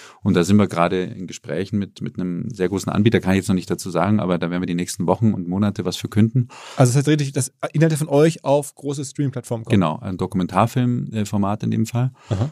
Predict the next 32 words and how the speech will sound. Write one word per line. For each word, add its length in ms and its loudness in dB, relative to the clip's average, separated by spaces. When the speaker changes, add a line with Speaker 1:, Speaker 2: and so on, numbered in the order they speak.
Speaker 1:
Ähm, 500 4
und, 400 0
äh, 160 -2
das 160 -6
wird 100 -2
Ende 180 2
des 140 -8
Jahres 260 -2
starten. 480 0
Und, 440 0
ähm, 320 0
da 120 0
werden 200 2
wir 60 -2
dann 160 0
irgendwann 260 -2
die 60 -2
nächsten 320 -2
Wochen, 180 2
Monate 340 2
mal 160 0
rausgeben, 520 -2
die 80 -4
Info, 480 -2
was 260 0
ist 100 2
es 140 0
genau 320 4
und 80 -2
so. 180 -6
Ähm, 440 6
aber, 240 4